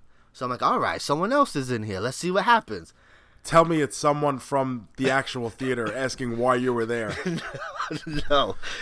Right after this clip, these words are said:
Speaker 1: So he's
Speaker 2: Because all I picture is, like, you in that thing at the end of The Simpsons, like, "Shh, do-do-do, do-do-do, do-do-do."
Speaker 1: It's like the critic, "You have to leave, sir."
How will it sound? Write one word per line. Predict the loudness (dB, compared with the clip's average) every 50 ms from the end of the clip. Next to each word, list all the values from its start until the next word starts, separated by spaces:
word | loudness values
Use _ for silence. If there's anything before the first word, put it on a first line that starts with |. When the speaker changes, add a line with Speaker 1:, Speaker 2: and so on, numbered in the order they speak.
| -8
Speaker 1:
So | -6 0 4 6 6 6
he's | 6 4 4
Speaker 2:
Because | 4 6 4 4 6 6
all | 8 10 10
I | 10 8 6
picture | 4 2 2 2 2 2 2 2
is, | 2 2
like, | 2 0 0 -2
you | -4 -2 2 4 6 6 4 4
in | 0 -2 -4 -2 0
that | 0 0 0 0 -2
thing | -4 -2 -2 -2
at | -4 -4
the | -2 -2
end | -2 -2 -2
of | -2
The | -4 -4
Simpsons, | -2 -2 -4 -4 -4 -6 -8 -8 -4 0
like, | 2 2 2 0 -2 -8 -20 -20 -20 -20 -20 -20 -20 -20 -20 _ -20 -20 -20 -20 -20 _
"Shh, | -6 -4 -2 0 0 0 -2 -4 -6 -10 -14 -18 -18 -10 -6
do-do-do, | -4 -2 0 2 2 4 4 4 2 -2 -2
do-do-do, | 0 0 0 2 4 4 4 4 4 2 0 0 2 2 2 2
do-do-do." | 0 0 0 2 2 2 2 0 0 -2 -4 -4 -2 -2 -4 -4
Speaker 1:
It's | -2 -2 0
like | 0 0 0
the | -2 -4
critic, | 0 2 2 2 2 2 -2
"You | -2 0
have | 2 0 0 0 -2
to | -4 -4
leave, | -2 -2 -2 0 0 0 0 -2
sir." | -2 -2 0 0 0 0